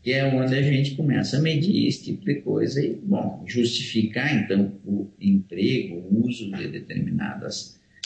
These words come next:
eh, estratégias. E é pra isso o monitoramento sempre é o mais barato, né? Isso aí não tem nem dúvida, né? Você manter a vigilância é muito mais barato que remediar e ter o prejuízo surdo lá,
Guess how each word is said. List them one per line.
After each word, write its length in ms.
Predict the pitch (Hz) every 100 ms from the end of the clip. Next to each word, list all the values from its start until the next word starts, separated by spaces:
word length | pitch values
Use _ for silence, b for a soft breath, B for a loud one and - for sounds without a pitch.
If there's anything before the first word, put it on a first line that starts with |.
| B -
eh, 320 | 98 90 90
estratégias. 560 | 95 - - 98 95 101
E 100 | 135
é 40 |
pra 220 | 143 139
isso 260 | 127 170 -
o 60 | -
monitoramento 640 | 123 104 98 104 120 -
sempre 300 | - - 104
é 60 |
o 40 | 98
mais 220 | 98 95
barato, 380 | - 98 - _ _
né? 180 | - -
Isso 160 | - -
aí 140 | 135
não 100 | 143
tem 240 | - 120 113
nem 180 | 147
dúvida, 300 | 147 175 143 - B B B
né? 180 | - 104
Você 320 | 110 104 120
manter 480 | 120 113 98 107 139
a 100 | 127
vigilância 580 | 110 101 98 107 143 -
é 40 | 113
muito 360 | 107 - -
mais 240 | 113 113 113
barato 320 | - - -
que 80 | 143
remediar 480 | 143 156 147 131
e 40 | 139
ter 140 | -
o 100 | 143
prejuízo 520 | - 143 127 120 143
surdo 560 | 131 - 135 165 170 -
lá, 340 | - - -